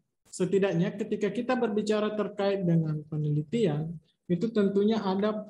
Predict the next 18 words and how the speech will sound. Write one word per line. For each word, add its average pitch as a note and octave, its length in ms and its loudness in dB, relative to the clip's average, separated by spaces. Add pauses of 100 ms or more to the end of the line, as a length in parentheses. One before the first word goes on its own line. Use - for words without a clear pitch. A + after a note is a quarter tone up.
prosedur G#3 720 4
yang G3+ 480 4 (420)
akan G3+ 400 2
kita F#3+ 240 2
lalui. F3 480 4 (320)
Tadi G#3 400 4
yang G3 160 0
pertama G#3+ 480 2
yang G3 160 0
harus G3+ 240 0
kita F#3 320 0
tentukan F3+ 560 0
adalah E3 400 0
menentukan F#3 800 4
dan D#3+ 240 2
merumuskan F3 720 2
masalah, D#3+ 560 -2
ya. E3 160 -6